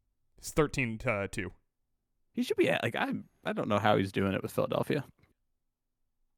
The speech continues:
Speaker 2: I don't know how
Speaker 1: You
Speaker 2: he's
Speaker 1: see the
Speaker 2: doing it.
Speaker 1: You see, didn't they just hand out a big contract to Owen Tippett?
Speaker 2: I did not see the Tippett contract.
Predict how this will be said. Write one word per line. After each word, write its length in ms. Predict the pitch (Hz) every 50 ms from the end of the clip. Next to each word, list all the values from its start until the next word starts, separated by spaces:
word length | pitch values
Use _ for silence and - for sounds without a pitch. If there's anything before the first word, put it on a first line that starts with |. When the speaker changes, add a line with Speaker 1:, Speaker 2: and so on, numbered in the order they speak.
| _ _ _ _ -
Speaker 2:
I 680 | - - - - - _ _ _ _ _ _ _ - 185
don't 100 | - 143
know 60 | -
how 60 | 110
Speaker 1:
You 40 | -
Speaker 2:
he's 60 | -
Speaker 1:
see 60 | - 165
the 80 | - -
Speaker 2:
doing 140 | - -
it. 80 | - - _ _ _ - - -
Speaker 1:
You 80 | - 147
see, 260 | - 220 240 240 - - -
didn't 180 | 139 180 226 294
they 60 | 330
just 160 | 311 277 -
hand 120 | 208 185 185
out 80 | 170
a 20 | 117
big 280 | 110 131 135 - -
contract 360 | - 120 113 117 131 147 135 -
to 60 | -
Owen 180 | - 113 117 113
Tippett? 300 | - 113 - - 143 - - - - - _ _ _ _ _ _ _ _ _ _ _ _ _ _ _ _ _ _
Speaker 2:
I 60 | - 120
did 80 | 117
not 160 | 120 117 113
see 120 | - - 113
the 80 | 107
Tippett 280 | - - 101 - - 127
contract. 500 | - - - - - - - - -